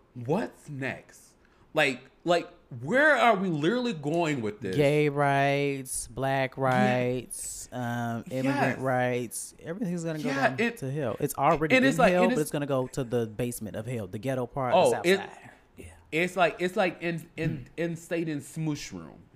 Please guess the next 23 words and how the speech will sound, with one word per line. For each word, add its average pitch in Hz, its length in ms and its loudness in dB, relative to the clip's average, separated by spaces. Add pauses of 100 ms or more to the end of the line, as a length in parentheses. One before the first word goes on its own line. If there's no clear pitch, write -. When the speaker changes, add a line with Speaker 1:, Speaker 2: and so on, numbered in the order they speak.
(160)
Speaker 1:
type 107 220 -2
of 95 100 -8
hell. 82 320 -4
It's 131 140 -2
Speaker 2:
Mm-hmm, 160 80 -2
Speaker 1:
just 135 120 -6
kinda 135 200 0
like, 104 180 -4
Speaker 2:
mm-hmm. 95 120 -8
Speaker 1:
it's 123 140 -8
grimy 139 480 -2
and 123 160 -6
dirty 113 300 -4
and 101 120 -10
filthy. 127 500 -4 (340)
And 180 120 -2
it's 196 160 -4
just, 175 240 -6
and 185 140 -2
it's 202 100 -4
just 202 140 -8
kinda 196 220 -6
like, 175 360 -4